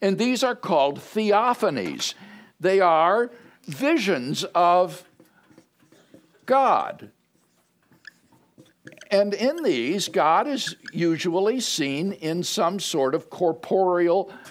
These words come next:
form, perhaps sitting on a throne, for example. So we've got scriptural data that on the one hand clearly implies th-, and says that God is a spiritual being, an incorporeal being,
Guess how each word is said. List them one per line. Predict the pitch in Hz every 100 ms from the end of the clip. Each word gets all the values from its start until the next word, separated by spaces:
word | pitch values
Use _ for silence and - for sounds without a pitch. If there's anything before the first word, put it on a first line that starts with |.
| -
form, | - 277 285 196 135
perhaps | 165 143 147 -
sitting | - - 226 214 202
on | 190
a | 190
throne, | 180 202 214 220 165 98 73 - - - _
for | - 151 117 107
example. | 123 113 139 123 110 - 60 - _ - - - -
So | - 320 262 160
we've | 147 208 -
got | 302 330
scriptural | - - 247 277 - 240 165
data | 117 139 123 160
that | 202 196
on | 180
the | 170
one | 180 262 269
hand | 214 139 117 156 -
clearly | 185 190 196 180 151 135 - - _
implies | 160 147 - 135 120 143 226 170
th-, | 170 -
and | 131 135 - -
says | - - 294 240 131 160 -
that | 165
God | 160 147 147 165
is | 143 123 131 156 175 -
a | 127
spiritual | 143 - 165 151 147 - 127
being, | 104 113 120 190
an | 156
incorporeal | 139 135 - 117 - 226 247 190 123
being, | 180 202 160